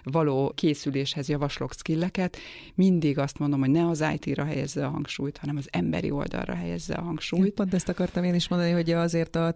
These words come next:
Speaker 2: tizenéves gyerekek kapcsán a szülők gondba vannak, hogy mit tanítsanak, milyen utat, milyen irányt jelöljenek ki a gyerekeiknek.
Speaker 1: Igen, és, és ezért mondom ezt, hogy az emberi oldalra helyezzük a hangsúlyt, mert ez genetikusan, ez az egy dolog biztosan bennünk van,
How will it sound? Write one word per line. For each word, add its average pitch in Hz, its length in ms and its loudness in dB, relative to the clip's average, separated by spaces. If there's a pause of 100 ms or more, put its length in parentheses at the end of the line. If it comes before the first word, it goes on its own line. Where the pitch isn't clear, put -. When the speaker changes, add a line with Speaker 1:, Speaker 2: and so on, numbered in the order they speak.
Speaker 2:
tizenéves 151 680 2
gyerekek 151 640 0 (320)
kapcsán 156 360 0
a 151 60 2
szülők 147 340 2
gondba 147 360 2
vannak, 143 380 0
hogy 151 160 0
mit 156 220 2
tanítsanak, 135 640 -2
milyen 170 400 2
utat, 151 480 0
milyen 151 220 4
irányt 143 380 2
jelöljenek 131 540 2
ki - 140 -4
a 135 80 2
gyerekeiknek. 135 960 -2 (400)
Speaker 1:
Igen, 160 360 0
és, - 260 0
és 175 140 0
ezért 170 380 2
mondom 147 380 2
ezt, 147 240 0
hogy 147 160 0
az 147 100 0
emberi 151 340 4
oldalra 143 360 2
helyezzük 143 460 -2
a 147 40 -4
hangsúlyt, 147 420 -2
mert 151 220 0
ez 143 140 -2
genetikusan, 151 880 0
ez 170 200 0
az 147 120 -2
egy 147 140 -2
dolog 147 260 -2
biztosan 147 540 -2
bennünk 151 400 2
van, 165 260 2